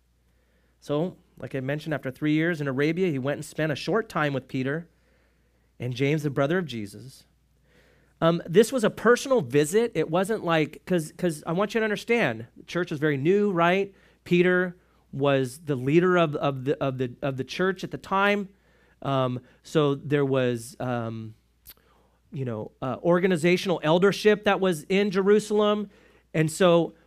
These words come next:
Paul, it could have been construed that Paul went to Peter to ki-, kind of, like, um, get approval of this ministry that he was in. But when we see here in,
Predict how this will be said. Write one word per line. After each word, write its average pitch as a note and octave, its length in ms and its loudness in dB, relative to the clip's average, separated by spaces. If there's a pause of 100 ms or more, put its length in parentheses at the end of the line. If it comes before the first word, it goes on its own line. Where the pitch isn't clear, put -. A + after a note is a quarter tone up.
(160)
Paul, G3+ 520 4 (760)
it E3+ 120 0
could G#3+ 160 4
have G3 140 4
been F#3 160 4
construed F#3+ 400 0
that D#3+ 160 0
Paul G3 300 4
went F#3 320 2
to G#3+ 100 -2
Peter G3+ 380 4
to F3+ 120 -4
ki-, F3+ 320 0
kind F3 300 0
of, C#3 140 2
like, B2+ 360 -2 (1160)
um, B2 360 -6 (180)
get F3+ 180 6
approval G#3+ 800 4 (180)
of D#3+ 140 2
this D#3 180 -2
ministry G3+ 480 0
that G#3+ 100 0
he A3 80 -2
was G#3+ 160 -2
in. A3+ 320 -4 (1300)
But F#3 340 0 (680)
when G3+ 180 2
we G3 100 6
see A#3 280 0
here A3+ 480 4
in, F3+ 180 0